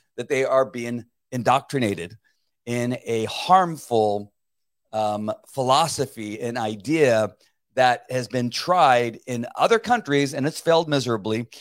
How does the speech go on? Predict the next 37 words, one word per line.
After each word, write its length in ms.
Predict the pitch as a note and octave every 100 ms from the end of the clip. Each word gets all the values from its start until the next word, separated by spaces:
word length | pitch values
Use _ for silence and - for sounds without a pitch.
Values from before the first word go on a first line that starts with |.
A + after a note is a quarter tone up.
| - _
It 80 | B2
has 140 | A#2+
been 160 | A#2+ B2
f-, 260 | A#2+ - -
tried, 540 | - F#3 F#3 C#3+ A#2+
and 180 | C3+ B2
it, 220 | B2 _
they've 180 | A#2+ A2+
been 120 | A2+
attempting 420 | A#2 D#3 F3+ E3
to 80 | C3+
get 160 | A#2 C3
this 180 | B2
and 160 | - A#2
have 380 | B2 F#3 D#3+ -
succeeded 500 | - - A3 C#3 A2+
in 140 | A2+
universities 560 | A#2+ A#2+ A#2 A#2+ G#2 G2
and 140 | G2+
colleges 500 | D#3+ E3 C3 G#2 G#2 _ _
and 120 | A2+
many 160 | C3 B2
schools 320 | - D#3+ E3+
across 300 | B2+ A#2 G#2+
the 40 |
United 240 | G2+ G#2 F#2+
States, 300 | - G#2 - _ _ _
that 140 | B2
this 200 | - D#3
is 480 | - C#3 C3 C3 A#2+ _ _
something 380 | - B2 B2+ A#2
that 120 | G#2
is 120 | G2+
harmful 500 | - C3+ C3+ B2 A2+
to 180 | - A2+
our 120 | G#2
children. 460 | G2 - A#2 G2+ E2+